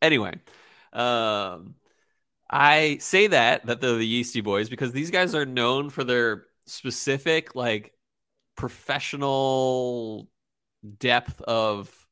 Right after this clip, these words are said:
knowledge of yeast and, and proprietary yeast strains. And that proprietary, also,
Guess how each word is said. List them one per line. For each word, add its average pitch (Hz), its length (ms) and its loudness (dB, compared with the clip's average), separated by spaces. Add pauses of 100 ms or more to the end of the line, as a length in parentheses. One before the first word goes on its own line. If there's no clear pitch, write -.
(1500)
knowledge 113 720 2
of 101 240 -4
yeast 101 580 -8
and, 98 260 -6
and 104 180 -6
proprietary 113 600 -2
yeast 98 240 -8
strains. 92 400 -10 (460)
And 120 140 -6
that 147 140 -2
proprietary, 170 840 -2
also, 113 760 2